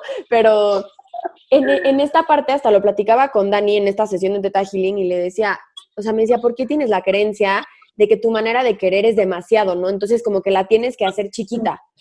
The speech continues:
¿no?". Y creo que en este grupo, por eso también la importancia de tener un grupo así, porque en este grupo yo les puedo decir todo el día, "Te amo, te adoro", y nadie va a decir como,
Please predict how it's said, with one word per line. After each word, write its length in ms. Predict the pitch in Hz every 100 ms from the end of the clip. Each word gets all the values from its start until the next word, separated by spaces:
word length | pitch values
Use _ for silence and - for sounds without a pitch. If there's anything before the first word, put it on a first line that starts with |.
| _
¿no?". 300 | 202 202 269
Y 120 | 247 214
creo 200 | 247 247
que 60 |
en 100 | 285
este 220 | 269 269 247
grupo, 560 | 233 220 220 214 311 - _ _
por 120 | 214
eso 160 | 220 262
también 280 | 226 208 220
la 40 |
importancia 480 | 233 190 185 202 226
de 60 |
tener 240 | 196 190 202
un 100 | 214
grupo 220 | 208 208
así, 220 | 208 277
porque 240 | 220 185 196
en 60 |
este 200 | 214 254
grupo 260 | 254 233 226
yo 140 | 214
les 160 | 240 233
puedo 140 | 240
decir 220 | 220 220 214
todo 120 | 233
el 120 | 226
día, 220 | 220 214 214
"Te 60 |
amo, 200 | 214 233
te 80 | 226
adoro", 360 | 196 214 220 226
y 100 | 226
nadie 280 | 220 220 226
va 80 | 226
a 40 |
decir 200 | 220 220
como, 240 | 220 208